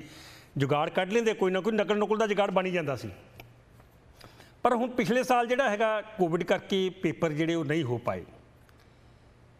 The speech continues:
ਇਸ ਕੋਵਿਡ ਦੇ ਪੇਪਰ ਕਰਕੇ ਉਹਨਾਂ ਨੇ ਫਿਰ ਕੀ ਕੀਤਾ ਕਿ ਪੇਪਰ ਇੱਕ ਅੰਦਾਜ਼ੇ ਮੁਤਾਬਕ ਜਾਂ online ਕੁਛ ਕੁ ਜਿਹੜੀਆਂ ਸੰਸਥਾਵਾਂ ਸੀ ਉਹਨਾਂ ਨੇ ਪੇਪਰ ਲਏ ਤੇ, ਅਹ, online ਹੀ result declare ਕਰ ਦਿੱਤਾ। ਪਰ ਸੀ ਬੀ ਐਸ ਈ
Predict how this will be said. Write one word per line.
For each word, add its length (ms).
ਇਸ 160
ਕੋਵਿਡ 260
ਦੇ 100
ਪੇਪਰ 340
ਕਰਕੇ 300
ਉਹਨਾਂ 140
ਨੇ 60
ਫਿਰ 120
ਕੀ 100
ਕੀਤਾ 280
ਕਿ 100
ਪੇਪਰ 420
ਇੱਕ 260
ਅੰਦਾਜ਼ੇ 380
ਮੁਤਾਬਕ 440
ਜਾਂ 220
online 460
ਕੁਛ 280
ਕੁ 140
ਜਿਹੜੀਆਂ 300
ਸੰਸਥਾਵਾਂ 400
ਸੀ 60
ਉਹਨਾਂ 120
ਨੇ 60
ਪੇਪਰ 280
ਲਏ 160
ਤੇ, 120
ਅਹ, 340
online 440
ਹੀ 340
result 280
declare 340
ਕਰ 160
ਦਿੱਤਾ। 460
ਪਰ 100
ਸੀ 240
ਬੀ 140
ਐਸ 240
ਈ 240